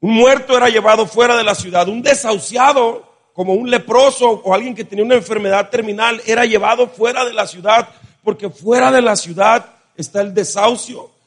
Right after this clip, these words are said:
la desesperanza y la muerte.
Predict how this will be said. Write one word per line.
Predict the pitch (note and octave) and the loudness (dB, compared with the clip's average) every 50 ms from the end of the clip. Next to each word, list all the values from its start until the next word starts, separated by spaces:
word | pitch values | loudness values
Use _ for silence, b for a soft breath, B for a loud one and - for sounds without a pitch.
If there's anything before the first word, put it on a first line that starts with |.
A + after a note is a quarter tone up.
| _ | _
la | _ E3+ F#3 | _ 0 0
desesperanza | F#3 F3 E3 - F3+ E3+ D#3 - - E3 D#3 D#3+ F#3 A3 B3 B3 A#3 - - B3 - - - _ _ _ _ _ _ _ _ _ _ _ _ _ | 0 0 -2 -6 -8 -10 -12 -10 -4 -2 0 2 2 2 2 0 0 -2 -2 -2 -2 -4 -8 _ _ _ _ _ _ _ _ _ _ _ _ _
y | D3+ F3+ | -4 -2
la | F#3+ E3+ | -2 0
muerte. | F3+ F#3+ G3+ G#3 F#3+ E3 - _ _ | 0 0 0 0 0 -4 -8 _ _